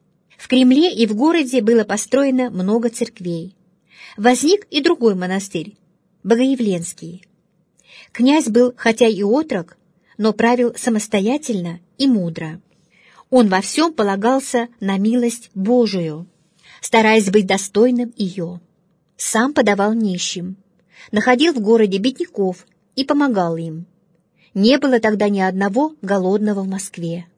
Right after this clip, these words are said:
Старшие братья его, Дмитрий и Андрей, долго враждовали, добиваясь великокняжеского престола, особенно Андрей, который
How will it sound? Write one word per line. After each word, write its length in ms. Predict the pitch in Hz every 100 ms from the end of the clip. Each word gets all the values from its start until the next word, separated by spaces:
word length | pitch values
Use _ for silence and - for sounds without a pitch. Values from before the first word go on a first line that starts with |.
| _ _ _ _ _ _ _ -
Старшие 560 | - 233 220 - 220
братья 420 | 202 226 349 - 214
его, 360 | 185 175 165 - _
Дмитрий 680 | 214 254 269 214 208 165 175 -
и 80 | 233
Андрей, 560 | 247 214 202 170 185 _ _ _ _ _
долго 460 | 190 233 277 226 220
враждовали, 800 | 208 196 196 180 180 175 160 196 _ -
добиваясь 600 | 190 214 208 208 208 - - -
великокняжеского 920 | 202 190 180 196 214 240 226 202 196
престола, 720 | 202 196 - 185 175 165 180 _ _ _ _ -
особенно 480 | 208 247 226 220 -
Андрей, 640 | 240 233 220 190 165 - _ _ _
который 400 | - 196 226 214